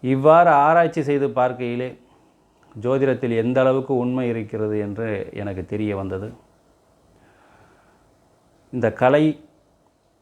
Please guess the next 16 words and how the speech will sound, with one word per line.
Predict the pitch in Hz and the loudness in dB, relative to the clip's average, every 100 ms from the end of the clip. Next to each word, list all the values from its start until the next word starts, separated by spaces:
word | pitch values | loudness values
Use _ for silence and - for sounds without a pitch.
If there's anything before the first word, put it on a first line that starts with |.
| _ - | _ -8
உன்னதமான | 117 120 123 123 120 123 113 | -2 2 4 4 2 0 -2
கலை. | 113 113 117 - _ _ _ _ _ _ _ _ _ _ _ _ _ _ - | -2 -2 -4 -8 _ _ _ _ _ _ _ _ _ _ _ _ _ _ -12
இந்த | 123 120 117 | -4 -2 0
கலை | 127 139 151 151 _ _ _ _ _ _ _ _ _ _ _ _ _ _ _ _ _ _ _ _ _ _ _ _ - | 2 2 2 -2 _ _ _ _ _ _ _ _ _ _ _ _ _ _ _ _ _ _ _ _ _ _ _ _ -8
உண்மை, | 113 127 170 185 185 - - _ _ - | -2 2 2 2 0 -2 -10 _ _ -12
உண்மையை | 123 127 160 185 180 170 | -4 -2 0 0 0 2
எடுத்துச் | 156 143 123 | 0 -2 -6
சொல்லும் | 139 131 131 | -6 -4 -6
கலை. | 123 127 143 - _ _ - | -4 -4 -4 -8 _ _ -14
பிரம்மன் | 110 120 147 151 135 | -4 -2 0 0 0
நமக்கு | 127 117 - 123 | -2 -4 -6 -4
என்ன | 117 139 143 | -2 -2 -2
தலையெழுத்து | 135 135 139 135 131 131 | 0 0 0 -2 -4 -4
எழுதியிருக்கின்றான் | 120 143 151 147 143 139 131 127 123 | 0 0 2 0 0 -2 0 0 0
என்பதை | 117 110 113 135 - _ - | -4 -4 -4 -6 -12 _ -20
சொல்லக்கூடிய | - 113 117 120 110 104 | -12 -6 -6 -6 -6 -6